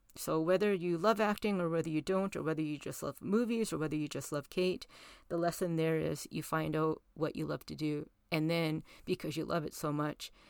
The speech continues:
you are fully committed to all the hard work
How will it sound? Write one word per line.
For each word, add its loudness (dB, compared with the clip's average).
you 0
are -2
fully -4
committed -4
to -2
all 4
the -2
hard 0
work -4